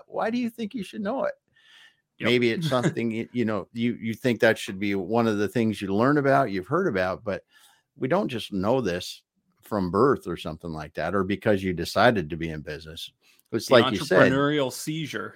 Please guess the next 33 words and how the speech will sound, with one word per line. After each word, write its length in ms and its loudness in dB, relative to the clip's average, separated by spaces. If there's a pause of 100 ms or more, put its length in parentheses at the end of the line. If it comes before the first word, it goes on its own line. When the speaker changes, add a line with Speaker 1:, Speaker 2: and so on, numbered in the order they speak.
(100)
Speaker 2:
in 140 -10
Michael 300 -6
Gerber's 400 -4
words. 400 -6 (200)
<laughs> 200 6 (360)
Speaker 1:
Yep. 320 8 (520)
Yep. 360 -4 (420)
That's 180 0
for 140 -6
sure. 420 -4 (160)
That's 240 0
for 100 -6
sure. 280 0 (260)
And 140 6
it's, 160 4
it's 240 2
one 140 6
of 60 6
these 180 4
things 240 2
that 140 4
we, 360 0
we 200 -2
do 560 2 (380)
need 460 4
to 500 -2
study 680 2
about 560 2
business. 640 -6
And 100 -4
I 60 2
don't 220 2
mean 360 0